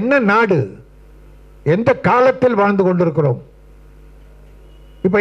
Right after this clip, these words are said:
எங்க, எங்க தம்பி, அஹ், தர்ஷன் இல்ல, அவர் producer போட்ட பணம் திரும்பி வருமா? கேரண்டியா? சந்தேகம்.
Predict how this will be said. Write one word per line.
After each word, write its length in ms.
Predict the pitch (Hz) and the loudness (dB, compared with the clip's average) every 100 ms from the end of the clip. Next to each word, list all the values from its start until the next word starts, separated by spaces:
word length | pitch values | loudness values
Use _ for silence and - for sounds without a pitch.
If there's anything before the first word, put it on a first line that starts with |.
| 208 | 0
எங்க, 160 | 202 202 185 170 - - 185 | 0 0 0 -2 -8 -8 -4
எங்க 140 | 196 196 151 | -2 -2 -2
தம்பி, 240 | 196 220 208 185 170 156 160 - - - | -2 0 2 2 2 0 -4 -12 -14 -2
அஹ், 140 | 170 160 | 0 0
தர்ஷன் 380 | 180 185 - 180 131 - - - - | 0 0 -2 -2 -4 -12 -20 -16 -4
இல்ல, 100 | 190 202 | 0 2
அவர் 120 | 175 151 | 2 0
producer 500 | 185 190 196 156 127 - - - - - 175 | 0 0 0 -2 -2 -8 -20 -20 -20 -4 -2
போட்ட 300 | 220 202 185 135 | 0 0 -2 0
பணம் 280 | 196 214 147 127 - | 0 2 0 -4 -4
திரும்பி 240 | 196 208 208 | -2 2 2
வருமா? 240 | 185 185 233 190 - - - - - - - - - - - - 135 | 0 0 0 -2 -4 -8 -20 -20 -20 -20 -20 -20 -20 -20 -20 -12 -4
கேரண்டியா? 520 | 180 220 190 196 202 240 123 - - - - - - - - - - - - - - - - - - | 0 0 0 0 0 0 -2 -6 -20 -20 -20 -20 -20 -20 -20 -20 -20 -20 -20 -20 -20 -20 -20 -20 -4
சந்தேகம். 500 | 143 160 160 143 104 | -2 0 0 0 -4